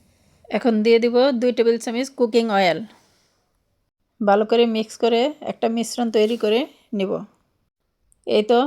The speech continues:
মিশ্রণটা তৈরি করা হয়ে গেছে, আর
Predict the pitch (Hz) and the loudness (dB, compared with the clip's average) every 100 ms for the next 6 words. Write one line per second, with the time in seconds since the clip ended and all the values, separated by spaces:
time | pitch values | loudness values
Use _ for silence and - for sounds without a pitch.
0 | 285 220 214 247 226 233 233 220 214 214 | -2 -4 -4 -4 -4 -4 0 2 2 2
1 | 208 214 202 233 220 226 294 _ _ _ | 0 2 0 -2 -4 -4 -4 _ _ _
2 | _ _ _ _ _ _ _ _ _ _ | _ _ _ _ _ _ _ _ _ _
3 | _ _ _ _ _ _ _ _ _ - | _ _ _ _ _ _ _ _ _ -12
4 | 254 | -8